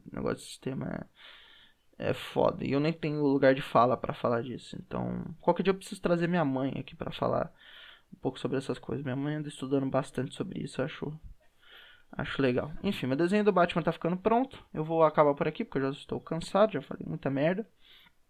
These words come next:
Obrigado pra todo mundo que ouviu. Eu sei que essa edição deve ter sido um pouquinho mais chata.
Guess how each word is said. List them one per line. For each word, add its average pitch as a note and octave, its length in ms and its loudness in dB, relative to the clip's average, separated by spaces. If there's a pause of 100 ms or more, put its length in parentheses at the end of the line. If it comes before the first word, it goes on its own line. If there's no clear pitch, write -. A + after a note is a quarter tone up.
(880)
Obrigado D3+ 380 8
pra C#3 160 4
todo C3+ 220 2
mundo B2+ 160 -2
que E3+ 100 2
ouviu. E3+ 280 4
Eu F3+ 40 2
sei C3+ 240 -2
que - 80 -2
essa C#3+ 140 0
edição B2 280 -4
deve C#3+ 200 4
ter - 80 -6
sido C3+ 200 -6
um C3+ 60 -2
pouquinho B2 320 -6
mais C3+ 160 -2
chata. - 400 0